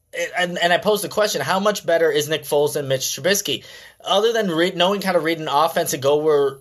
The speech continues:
you know, where the ball's supposed to go, he's not, you know, he's not like a, a game-changing, um, you know, franchise quarterback.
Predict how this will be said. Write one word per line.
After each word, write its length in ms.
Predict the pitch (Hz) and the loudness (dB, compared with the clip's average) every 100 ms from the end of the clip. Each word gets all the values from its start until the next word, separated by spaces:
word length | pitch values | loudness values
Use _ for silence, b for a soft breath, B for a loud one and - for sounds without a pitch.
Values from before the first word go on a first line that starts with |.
| _ _ | _ _
you 120 | 147 | -4
know, 240 | 139 120 - | -2 -2 -4
where 140 | - 139 | -2 -2
the 60 | |
ball's 240 | 127 151 147 | 2 0 0
supposed 240 | 151 127 | -2 -2
to 60 | 113 | -2
go, 420 | 156 214 151 139 _ _ _ _ _ _ _ _ | 0 2 0 -4 _ _ _ _ _ _ _ _
he's 140 | 160 156 | -8 0
not, 320 | 202 - _ _ _ _ _ _ _ - | 0 -2 _ _ _ _ _ _ _ -8
you 160 | 139 | -2
know, 220 | 139 127 127 | 2 2 0
he's 200 | 156 160 | -2 0
not 160 | 180 | 0
like 160 | 170 156 | 0 0
a, 400 | 123 117 107 104 - | 0 0 -2 -10 -12
a 80 | 127 | -12
game-changing, 1160 | 101 139 151 156 143 151 151 135 139 131 131 120 B B B B B - | -6 -2 0 -2 -2 0 0 0 0 0 -4 -10 B B B B B -2
um, 640 | 127 123 120 113 107 104 - 123 | 0 0 -2 -6 -12 -18 -18 -10
you 100 | 120 | -8
know, 80 | |
franchise 560 | - 139 151 - 143 117 | -4 -2 0 0 -2 -2
quarterback. 720 | - 151 208 165 135 170 - | -4 -2 0 0 0 -2 -4